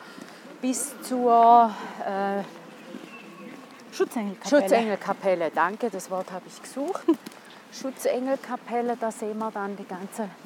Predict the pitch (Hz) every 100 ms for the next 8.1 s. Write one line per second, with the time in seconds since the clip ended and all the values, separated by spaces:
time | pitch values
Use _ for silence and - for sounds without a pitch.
0 | - - 202 185 165 185 208 208 208 196
1 | 202 - 190 180 190 220 233 - 254 285
2 | - - - - - - - - - -
3 | - - - - 196 190 180 190 - 190
4 | 190 - - - 175 233 302 - 247 254
5 | 233 175 175 180 175 165 165 160 - -
6 | 147 - - 127 180 196 202 - - -
7 | - - - - - - 240 - 208 196